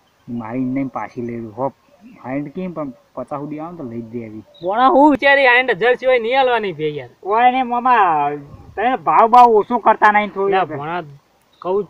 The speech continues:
Speaker 2: છું યાર પગાર ચેવો આવે યાર.
Speaker 1: પગાર આ મ-,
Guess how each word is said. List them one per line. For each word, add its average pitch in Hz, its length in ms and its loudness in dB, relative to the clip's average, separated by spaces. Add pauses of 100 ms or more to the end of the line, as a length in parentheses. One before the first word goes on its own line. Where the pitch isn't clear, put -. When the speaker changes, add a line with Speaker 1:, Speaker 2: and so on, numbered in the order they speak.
Speaker 2:
છું 214 160 -6
યાર 208 160 -4
પગાર 175 380 -6
ચેવો 208 380 -2
આવે 180 340 -2
યાર. 170 240 -6 (140)
Speaker 1:
પગાર 185 320 0
આ 202 140 4
મ-, 165 220 -6